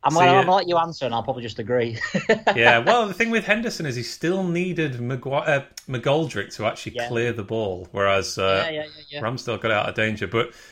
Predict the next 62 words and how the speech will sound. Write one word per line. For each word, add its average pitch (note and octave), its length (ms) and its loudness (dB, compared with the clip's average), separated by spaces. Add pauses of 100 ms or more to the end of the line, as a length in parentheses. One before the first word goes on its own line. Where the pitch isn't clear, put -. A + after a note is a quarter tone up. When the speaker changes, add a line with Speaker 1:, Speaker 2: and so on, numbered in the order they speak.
(240)
Speaker 2:
yeah, C#3+ 300 6
that D3+ 160 4
was. - 280 0
I, C3 140 4
I'm, A#2 340 2
I'm G#2 140 0
just G2 160 -8
not A2 180 0
gonna G2+ 160 0
answer G2+ 220 -4
that. G2 240 -6
<laughs> - 640 2
It's F#3 440 0
Speaker 1:
Just - 140 -4
Speaker 2:
probably G3 160 2
Speaker 1:
move G3+ 140 2
on. B2+ 180 2 (100)
Speaker 2:
<laughs> - 80 -20
Yeah. E3+ 240 -2
Speaker 1:
Move D#3 200 2
on. A#2+ 160 0 (440)
Speaker 2:
Uh, E3+ 340 6
so F3 160 -4
it G#3+ 40 0
makes G#3+ 180 2
a G#3 60 2
great B3 380 2
save G#3+ 300 2
from F#3 140 0
the E3 100 2
header, F#3 260 2
and A#2+ 100 2
then D#3+ 100 2
I, F3 460 4
I F3 120 2
just A2 160 -4
assumed A#2 260 0
this B2+ 120 0
was A2 120 -6
a A#2 40 -4
goal, D#3+ 280 0
to - 100 -8
be F#2 80 -8
honest, G2 180 -8
and C3 80 -2
I C#3+ 40 2
think F#3+ 280 -6
probably A#2+ 200 -2
Speaker 1:
Yeah. A#2+ 80 -6
Speaker 2:
Calvert-Lewin B2 520 0
did G#2 140 -2
as - 140 -4
well, C3+ 180 2
because G#2 300 -6
the G#2+ 80 -6
speed E3 320 -2
at - 60 -6
which G#2+ 140 -6
he A#2 80 -4
bounced B2 400 -2
back G2+ 240 -2
up, B2+ 260 -8